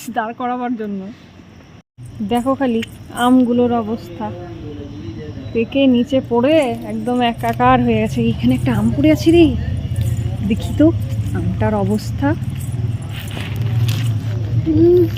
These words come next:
কালারটা তো দারুণ, কিন্তু ভেতরটা যে কি অবস্থা হবে, দিকে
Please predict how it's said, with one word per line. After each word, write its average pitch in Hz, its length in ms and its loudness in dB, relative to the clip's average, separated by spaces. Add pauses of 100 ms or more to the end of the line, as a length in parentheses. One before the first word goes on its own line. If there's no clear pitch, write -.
(160)
কালারটা - 540 0
তো 339 60 6
দারুণ, 262 480 6 (140)
কিন্তু 233 200 0 (120)
ভেতরটা 226 580 2 (100)
যে 285 80 8 (120)
কি 294 160 4
অবস্থা 226 680 2
হবে, 202 420 2 (1080)
দিকে 233 360 8